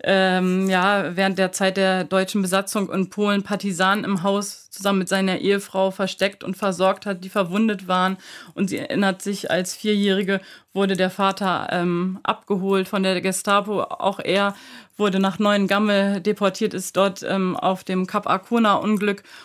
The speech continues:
ums Leben gekommen, kurz vor der Befreiung. Und, ähm, sie kam zu uns, auch aus Warschau gereist und, ähm, erhielt seine Taschenuhr und sagte, "Es ist das einzige Erinnerungsstück,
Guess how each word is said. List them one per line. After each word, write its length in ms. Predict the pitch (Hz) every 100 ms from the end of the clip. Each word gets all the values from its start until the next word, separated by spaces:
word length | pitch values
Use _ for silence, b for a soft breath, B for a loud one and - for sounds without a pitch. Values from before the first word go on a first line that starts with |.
| B
ums 280 | - 233 -
Leben 320 | 208 226 226
gekommen, 580 | 202 202 214 202 202 196
kurz 320 | - 202 -
vor 220 | - 202
der 100 | 190
Befreiung. 680 | 185 190 - 185 190 196 196
Und, 560 | 190 - 185 185 - -
ähm, 440 | 180 185 185 185 180 B B B B -
sie 300 | - 196 196
kam 420 | - 202 202 196
zu 180 | - -
uns, 380 | 226 214 - -
auch 220 | - 202 196
aus 580 | - 190 - - - - _
Warschau 440 | - 202 214 202 190
gereist 640 | 175 160 185 196 196 -
und, 380 | - 190 185 -
ähm, 380 | - 170 180 180 B B
erhielt 360 | - 190 226 214
seine 280 | 196 196 185
Taschenuhr 760 | 240 277 - 269 - 254 233
und 160 | 202 185
sagte, 320 | 196 202 165
"Es 180 | 190 185
ist 200 | 190 196
das 160 | 202
einzige 640 | - 175 262 269 - 233 240
Erinnerungsstück, 920 | - 226 220 196 202 - 190 202 -